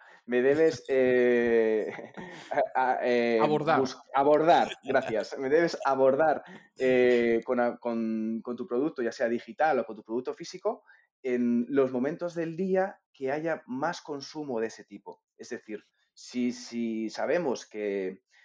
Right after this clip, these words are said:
Speaker 1: que tú, por ejemplo, cuando tienes un podcast y al final estás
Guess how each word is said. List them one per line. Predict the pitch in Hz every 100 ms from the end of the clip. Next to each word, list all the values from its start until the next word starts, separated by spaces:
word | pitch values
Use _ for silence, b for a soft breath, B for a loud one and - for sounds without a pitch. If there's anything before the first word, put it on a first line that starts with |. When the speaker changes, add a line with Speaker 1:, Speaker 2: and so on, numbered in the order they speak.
| b -
Speaker 1:
que | 107
tú, | 131
por | 131 127
ejemplo, | 127 156 139 110 104
cuando | 107 107 101 101 98 90
tienes | 117 123 123 - _
un | 101 117 117 117 110
podcast | 143 143 - - - _ _
y | 104 101
al | 104
final | 113 110
estás | 123 - 127 123